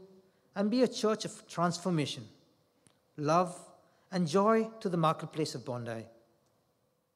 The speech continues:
We pray for each and every one of your children here today. Speak to each of us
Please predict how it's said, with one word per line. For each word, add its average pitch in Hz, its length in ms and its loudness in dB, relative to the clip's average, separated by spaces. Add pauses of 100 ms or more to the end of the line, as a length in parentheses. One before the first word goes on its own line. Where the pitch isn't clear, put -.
(1400)
We 220 100 0
pray 262 340 4
for - 280 0
each 226 480 -2
and 160 180 -6
every 180 300 4
one 165 300 2 (120)
of 143 160 -10
your 151 160 2
children 160 460 -2
here 160 240 2
today. 123 400 -8 (2250)
Speak - 400 -2
to 208 80 -6
each 233 280 -2
of 175 120 -2
us - 480 0